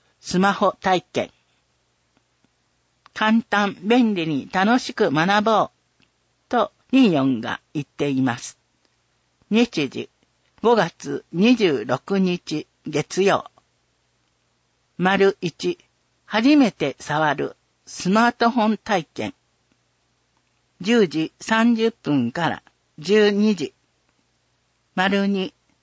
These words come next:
スマホで始めよう、災害の備え。十三時三十分から十五時。場所、西淀川区民会館、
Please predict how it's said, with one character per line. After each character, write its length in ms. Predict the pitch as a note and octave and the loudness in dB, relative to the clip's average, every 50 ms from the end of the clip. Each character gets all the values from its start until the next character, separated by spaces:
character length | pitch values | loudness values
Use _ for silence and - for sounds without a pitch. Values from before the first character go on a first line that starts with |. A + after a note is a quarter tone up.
| _ _ | _ _
ス 260 | _ - - - G3+ G3+ | _ -14 -8 -4 0 2
マ 140 | A3 A3+ | 2 2
ホ 180 | A3 - C#4 B3 | 2 0 -2 0
で 180 | A3+ A3+ A3 A3+ | 0 0 0 -2
始 340 | A3 - G3+ G3 G3 A3 | -2 -2 -4 -2 0 0
め 180 | A3+ A3+ G#3+ A3 | 0 0 0 0
よ 320 | A3 G#3+ F#3+ D#3 - - _ _ _ _ _ _ _ | 2 2 2 0 0 -4 _ _ _ _ _ _ _
う、 40 | - | -10
災 300 | - D#3+ E3 G#3+ B3 B3 | -4 -2 0 0 0 2
害 280 | A3+ A3 A3 G#3 G3+ G3+ | 2 0 0 0 0 -2
の 220 | G3 F#3 E3+ - | -2 -2 -2 -4
備 440 | - - - D#3+ E3 F3 E3 D#3 D#3+ | -6 -6 -4 -2 0 0 0 0 -2
え。 120 | C3+ - _ _ _ _ _ _ _ _ _ _ _ _ _ _ _ _ _ _ _ _ _ _ - | -2 -6 _ _ _ _ _ _ _ _ _ _ _ _ _ _ _ _ _ _ _ _ _ _ -6
十 220 | - A3 A3+ B3 | -2 0 0 0
三 400 | C4 - - A#3+ A#3 A3 G#3 F#3 | 0 0 -2 0 0 0 0 -2
時 180 | D3 C3 C3+ - - | -2 -2 -4 -6 -8
三 340 | - - F#3 F#3+ G#3+ A3 A3 | -6 -4 -2 0 0 0 0
十 160 | A3 A3+ A3 | 0 -2 -4
分 360 | _ _ - C#3 A#2+ G#2+ G#2 | _ _ -6 -6 -6 -6 -6
か 180 | - - E3 D#3+ | -6 -6 -6 -6
ら 120 | - - - _ _ _ _ _ _ _ _ - | -8 -10 -12 _ _ _ _ _ _ _ _ -10
十 300 | D3+ F3+ A3+ A3+ F3 A#2 | -4 0 2 2 2 2
五 200 | F#2+ B2 D#3 D#3+ | -2 -4 -4 -4
時。 160 | F3 E3 C#3+ - _ _ _ _ _ _ _ _ _ _ _ _ _ _ _ _ _ _ _ _ _ _ _ _ _ _ _ _ | -4 -6 -10 -16 _ _ _ _ _ _ _ _ _ _ _ _ _ _ _ _ _ _ _ _ _ _ _ _ _ _ _ _
場 140 | - F3+ E3 | -10 -8 -6
所、 300 | - - G3+ F#3 - _ _ _ _ _ _ _ _ _ _ _ - | -2 0 0 0 0 _ _ _ _ _ _ _ _ _ _ _ -6
西 360 | F#3 G3+ G3+ - - - B3 | -4 -4 -4 -4 -4 0 0
淀 340 | A#3+ A#3+ A#3+ A3 A3 G#3+ G#3 | 2 2 2 0 -2 -2 0
川 380 | G3+ G3+ G3 G3+ G#3 G3+ - _ _ _ _ - | 0 2 2 2 2 0 -6 _ _ _ _ -10
区 120 | - F3 | -4 -2
民 320 | F3 G3 A#3 A#3+ A3+ A3+ A3+ | 0 2 2 2 2 0 0
会 300 | - - A3 G3 E3 - _ | -2 -2 -2 -2 -4 -6 _
館、 220 | - C3 A2 G2+ | -8 -8 -8 -8